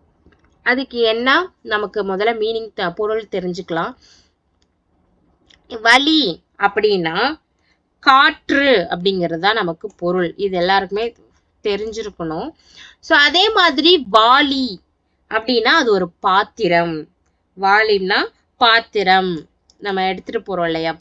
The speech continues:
வாளி? So, அதை தான் சொல்லியிருக்கிறாங்க. So, அந்த மாதிரி இருக்கும்போது இங்க நமக்கு பார்த்ததுமே தெரிஞ்சிச்சு. Option B is the correct answer. அடுத்து பெரு, பேரு. பெரு அப்படின்னா,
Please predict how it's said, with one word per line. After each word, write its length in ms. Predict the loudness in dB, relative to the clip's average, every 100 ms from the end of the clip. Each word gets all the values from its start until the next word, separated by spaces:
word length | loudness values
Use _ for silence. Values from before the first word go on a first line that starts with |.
| -6
வாளி? 400 | -2 0 -2 -6
So, 200 | -8 -6
அதை 180 | -6 -4
தான் 200 | -6 -6
சொல்லியிருக்கிறாங்க. 680 | -6 -8 -8 -8 -8 -6 -10 -12 -20 -20
So, 200 | -6 -2
அந்த 260 | -2 0 2
மாதிரி 240 | 2 2
இருக்கும்போது 500 | 0 -4 -6 -4 -4
இங்க 160 | -4 -4
நமக்கு 280 | -6 -8 _
பார்த்ததுமே 560 | -2 -2 -4 -8 -8 -8
தெரிஞ்சிச்சு. 600 | -8 -8 -10 -10 -8 -8 -10 -16 0
Option 480 | 2 2 0 -2 -2
B 220 | -4 -4
is 140 | -2
the 160 | -4 -2
correct 380 | -2 0 -2 -2
answer. 720 | -2 -2 -6 -4 -2 -2 -4 _ _ _ _ _ _ _ _ _ _ _ _ _ _ _ _ _ _ _ -14
அடுத்து 640 | -4 -2 -4 -6 -6 -6 -8 _ _ _ _ 0
பெரு, 500 | 4 4 4 2 0 0
பேரு. 840 | 4 4 4 4 6 4 2 -6 _ _ _ _
பெரு 480 | 2 2 4 4 4 0
அப்படின்னா, 500 | -4 -2 0 0